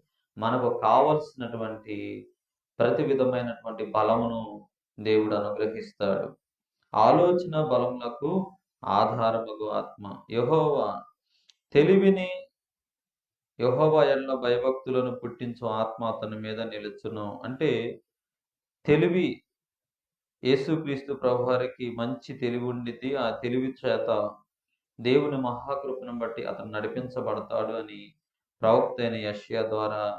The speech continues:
దైవలేఖనం సెలవిస్తూ ఉన్నదండి. తెలివిని, యెహోవా ఎడల భయభక్తులను పుట్టించు ఆత్మ అతని మీద నిలుచును. అంటే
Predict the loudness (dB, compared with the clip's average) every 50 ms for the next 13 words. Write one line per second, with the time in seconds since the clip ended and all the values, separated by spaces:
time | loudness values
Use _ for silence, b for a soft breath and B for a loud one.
0 | -10 _ _ _ _ _ _ _ _ -20 -12 -4 0 0 2 2 2 0 0 0
1 | -2 -2 -4 -8 -12 -12 -12 -12 -6 -6 -4 -4 -4 -4 -6 -8 -10 -8 -6 -6
2 | -6 -6 -8 -8 -8 -8 -10 -10 -14 _ _ _ _ _ _ _ _ _ _ _
3 | _ _ _ _ _ _ _ _ _ _ _ _ _ _ 2 4 4 6 6 4
4 | 2 -2 -2 -4 -4 -2 2 4 4 4 6 6 8 8 8 8 8 6 8 6
5 | 6 4 4 2 2 2 0 0 -2 -4 -8 -14 _ _ _ _ _ _ _ _
6 | -10 0 6 8 10 10 10 10 10 8 6 4 4 -2 0 2 2 2 2 0
7 | -2 -6 -6 -8 -8 -8 -6 -8 -6 -6 -8 -10 -10 -12 -12 -8 -2 2 2 2
8 | 2 0 -4 -4 -2 -2 0 0 -2 -6 -6 -8 -8 -8 -8 -8 -10 -10 -12 -14
9 | -14 -14 _ -10 -8 -8 -6 -6 -6 -6 -8 -10 -8 -8 -8 -4 0 2 2